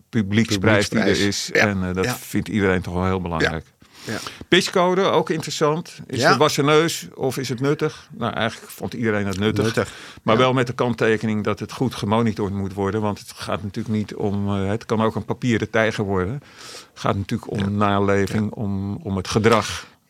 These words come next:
Speaker 2: En elkaar erop aanspreken ook.
Speaker 1: Ook,
Speaker 2: Ja.
Speaker 1: ja.
Speaker 2: Ja. Ja. Maar goed,
Speaker 1: Nou.
Speaker 2: het is in ieder geval een kader waar we,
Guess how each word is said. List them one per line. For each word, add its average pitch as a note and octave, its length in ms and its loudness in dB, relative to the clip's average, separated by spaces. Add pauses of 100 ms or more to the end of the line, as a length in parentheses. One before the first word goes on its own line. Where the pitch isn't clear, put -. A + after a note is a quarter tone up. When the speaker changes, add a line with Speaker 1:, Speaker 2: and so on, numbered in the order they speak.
(380)
Speaker 2:
En C3+ 160 4
elkaar A#2 360 4
erop G2 200 -2
aanspreken A2+ 560 -2
ook. F#2+ 180 -8 (160)
Speaker 1:
Ook, B2+ 160 2
Speaker 2:
Ja. A#2+ 140 4 (280)
Speaker 1:
ja. B2 280 2 (260)
Speaker 2:
Ja. C3 120 -10 (520)
Ja. F2+ 220 -2 (380)
Maar C3+ 180 2
goed, F3 80 8 (120)
Speaker 1:
Nou. - 60 -8
Speaker 2:
het D3+ 180 0
is D#3+ 160 6
in E3+ 100 6
ieder F#3 180 4
geval C#3 240 2
een B2 80 -4
kader F#3 480 2 (160)
waar B2+ 480 4
we, B2+ 380 2